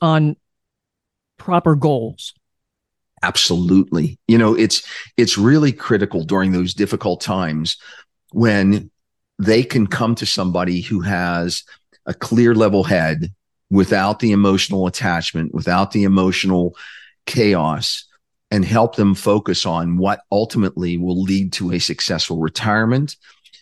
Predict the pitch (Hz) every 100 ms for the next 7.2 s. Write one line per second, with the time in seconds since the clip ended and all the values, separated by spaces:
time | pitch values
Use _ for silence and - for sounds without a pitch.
0 | _ 98 87 87 85 85 87 82 82 -
1 | _ - - 113 107 101 98 92 82 -
2 | 101 101 - 85 87 85 85 - 85 -
3 | 104 113 139 - - _ _ _ _ -
4 | 85 104 95 - 92 92 - - 92 -
5 | 87 - 117 120 110 131 131 - 101 98
6 | 92 117 110 117 107 107 104 101 101 101
7 | 104